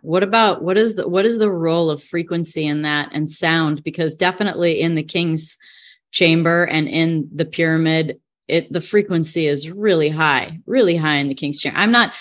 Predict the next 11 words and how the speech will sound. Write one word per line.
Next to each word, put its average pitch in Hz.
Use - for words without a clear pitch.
like, 185
I 247
don't 339
feel 320
people's 240
feelings, 269
but 185
I 208
can 220
feel 220
frequency. 262